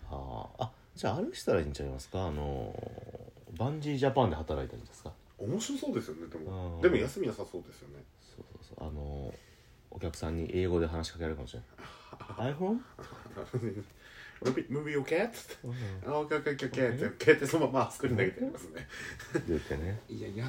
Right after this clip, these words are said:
Speaker 2: しかったっすね、バンジージャパンの方。
Speaker 1: うん。まあまあね、いろいろな思い出話があるんですけども、思い出話を言う間もなく終わってしまうな、これはな。
Speaker 2: <laughs> まあ、
Speaker 1: はい。
Speaker 2: まだ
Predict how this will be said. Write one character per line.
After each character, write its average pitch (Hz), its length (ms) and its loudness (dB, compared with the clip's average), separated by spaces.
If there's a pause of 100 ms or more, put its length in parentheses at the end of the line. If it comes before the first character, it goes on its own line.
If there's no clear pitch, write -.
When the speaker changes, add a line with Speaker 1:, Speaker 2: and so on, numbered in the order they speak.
(120)
Speaker 2:
し - 120 -10
か - 80 -8
っ - 60 -10
た 110 80 -6
っ - 40 -6
す - 100 -16 (180)
ね、 113 80 -2
バ 92 120 -2
ン 90 80 -4
ジ 82 60 -6
ー - 20 -10
ジ 90 80 -10
ャ - 40 -8
パ 87 80 -10
ン - 40 -8
の 85 60 -12
方。 - 80 -14 (140)
Speaker 1:
う 82 60 -4
ん。 73 1500 -8
ま 76 80 -4
あ - 20 -4
ま 73 60 -2
あ - 20 -4
ね、 78 280 2
い 76 60 2
ろ 78 160 2
い 78 60 2
ろ 82 140 0
な 71 200 0
思 82 280 0
い 80 40 0
出 80 60 2
話 73 320 -2
が 69 80 0
あ - 20 0
る 78 120 0
ん 76 40 -2
で 71 100 -2
す - 120 -12
け 71 120 -6
ど 64 120 -4
も、 60 320 -6 (120)
思 80 200 0
い 80 80 0
出 85 120 2
話 73 540 -2
を 67 240 0 (200)
言 85 160 2
う 78 40 0
間 76 120 -2
も 67 160 -2
な 67 100 -4
く - 260 -6 (760)
終 76 80 -2
わ 71 60 0
っ - 40 -4
て - 100 -10
し - 120 -6
ま - 60 -4
う 58 140 -4
な、 - 80 -8 (260)
こ - 100 -16
れ - 60 -14
は - 140 -16
な。 76 80 -2 (360)
Speaker 2:
<laughs> - 320 -14
ま 78 80 -12
あ、 - 20 -12 (520)
Speaker 1:
は 69 140 -8
い。 - 20 -4
Speaker 2:
ま 117 80 4
だ 120 180 -2